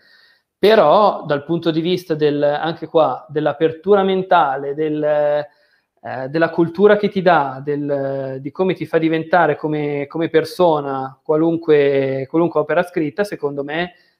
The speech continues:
tutto è utile, perché a questo punto, se no, anche non servirebbe leggere neanche i romanzi oggi come oggi.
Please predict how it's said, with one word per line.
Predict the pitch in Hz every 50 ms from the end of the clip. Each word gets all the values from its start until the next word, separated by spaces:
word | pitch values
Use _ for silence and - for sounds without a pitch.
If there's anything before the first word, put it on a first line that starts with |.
| _ _
tutto | - 190 202 202 - 175
è | 156
utile, | 143 135 135 - 143 143 143 139 139 139 - _ _ _ _
perché | - 147 - - 151
a | 143 139
questo | - 160 - - 160
punto, | 156 165 175 175 180 165
se | - 160
no, | 147 151 165 170 170 170 - - _ _ _ _ _
anche | - 151 151 151 143 - - 156 147 147 143 143 139 139 135 135 135 135 135 131 131 135 135 135 139
non | 139 143 135
servirebbe | - 156 143 147 151 147 147 143 151 143
leggere | 147 151 151 135 156 147 147
neanche | 147 139 139 139 - - 143
i | 139 135 139 135 131 131 131 135
romanzi | 139 147 143 147 147 151 147 147 147 131 147 156 147 143 143
oggi | 139 143 139 143 131
come | 143 139 143 165
oggi. | 180 170 156 147 139 131 - 147 139 139 139 139 _